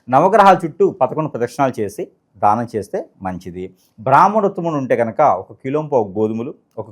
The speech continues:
కిలోంపావు బఠానీలు, అలానే ఒక పూటకు సమర్పించేటువంటి మోయిన్, చింతపండు, వెల్లుల్లిపాయ అలాంటివి కూడా మోయిన్ ఇష్టం ద్వారా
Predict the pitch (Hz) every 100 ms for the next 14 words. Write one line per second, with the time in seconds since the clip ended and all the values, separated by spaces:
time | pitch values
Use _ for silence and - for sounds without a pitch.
0 | 98 123 135 120 98 98 113 107 110 160
1 | _ - 143 156 135 120 151 156 147 143
2 | 127 110 120 110 107 98 107 117 110 107
3 | 127 95 90 104 117 - - 127 123 131
4 | 117 113 113 _ _ _ - - 107 104
5 | 107 113 120 113 104 107 101 110 110 107
6 | 104 131 92 - _ 101 113 117 - 110
7 | 98 101 123